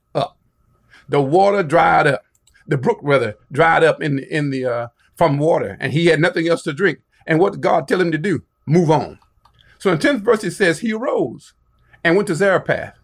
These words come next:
And when he came to the gates of the city, behold, the widow was there gathering of sticks. And he called to her and said,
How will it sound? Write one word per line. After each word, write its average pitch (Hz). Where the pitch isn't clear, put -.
And 160
when 160
he 151
came 247
to 220
the 151
gates 202
of 180
the 151
city, 202
behold, 170
the 143
widow 175
was 143
there 202
gathering 170
of 165
sticks. -
And 165
he 175
called 285
to 156
her 156
and 147
said, 180